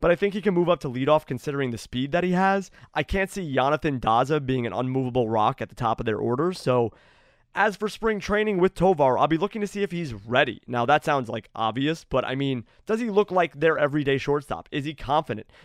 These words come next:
Is he moving smoothly out on defense? How does his bat look? Is he making good contact? Is he running on the bases? Just a bunch of the things that make a major leaguer a major leaguer, that's what I'm looking for in Tovar. If he looks like he's ready,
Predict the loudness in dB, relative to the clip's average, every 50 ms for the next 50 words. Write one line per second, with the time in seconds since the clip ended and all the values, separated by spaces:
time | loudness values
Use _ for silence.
0 | -14 _ -6 -4 -2 -2 0 0 0 0 -2 -4 -4 -6 -4 -2 0 0 0 0
1 | -2 -2 0 2 2 2 2 2 0 -4 -4 -4 -2 -2 -4 -4 -4 -4 -6 -6
2 | -8 -8 -12 -20 _ _ _ -4 -2 -2 -2 -2 -2 -4 -6 -2 2 4 4 4
3 | 4 2 -2 -6 -8 -8 -10 -10 -8 -6 -6 -6 -6 -6 -6 -4 -4 -6 -6 -8
4 | -6 -2 0 0 0 0 -2 -6 -8 -8 -8 -12 -16 -20 _ _ _ _ _ _
5 | -10 -8 -6 -4 -4 -2 0 2 2 2 2 2 0 0 0 0 0 -2 -2 -4
6 | -6 -8 -8 -6 -6 -6 -6 -6 -4 -2 -4 -2 -2 -4 -6 -6 -8 -10 -10 -12
7 | -14 _ _ _ _ _ _ _ _ _ _ _ 0 2 2 2 2 0 0 0
8 | 0 0 0 0 0 -2 -2 0 -2 -2 -2 -2 -4 -4 -4 -2 -2 -2 -2 0
9 | -2 -2 -2 -2 -4 -4 -4 -4 -4 -4 -2 0 0 0 0 0 -2 -2 -2 -2
10 | -2 -4 -4 -4 -6 -8 -6 -4 -4 -4 -4 -4 -4 -4 -2 -2 -2 -4 -6 -8
11 | -8 -8 -6 -4 -4 -4 -2 -2 -4 -2 0 0 0 0 -2 -6 -8 -6 -4 -2
12 | -2 -2 -2 -4 -8